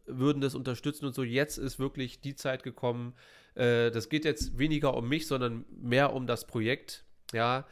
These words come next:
ähm, das kann was Großes werden.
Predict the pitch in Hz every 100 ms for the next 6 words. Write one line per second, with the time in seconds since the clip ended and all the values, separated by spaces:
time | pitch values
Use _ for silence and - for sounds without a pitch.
0 | - - - - - 123 120 113 107 -
1 | 131 147 - - - - _ - 131 131
2 | 120 117 - 143 156 139 - 127 127 127
3 | 127